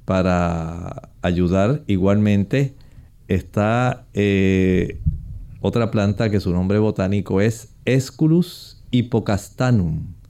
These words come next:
Este tipo de productos, eh, es también muy adecuado para ayudar a la circulación en los casos de insuficiencia venosa.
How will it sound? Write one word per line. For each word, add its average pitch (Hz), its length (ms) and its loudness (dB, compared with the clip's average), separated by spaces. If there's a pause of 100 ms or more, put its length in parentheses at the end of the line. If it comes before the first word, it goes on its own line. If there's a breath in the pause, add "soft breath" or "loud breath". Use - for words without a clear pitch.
(720 soft breath)
Este 107 360 0
tipo 113 360 2
de 113 200 4
productos, 104 920 0
eh, 95 840 0
es 107 320 -2
también 101 640 0
muy 101 460 2
adecuado 117 760 2
para 90 640 -2
ayudar 85 640 0 (140)
a 87 180 -2
la 87 500 -4
circulación 98 880 -2 (480 loud breath)
en 107 80 0
los 123 100 2
casos 117 280 0
de 104 80 4
insuficiencia 87 680 -2
venosa. 107 560 0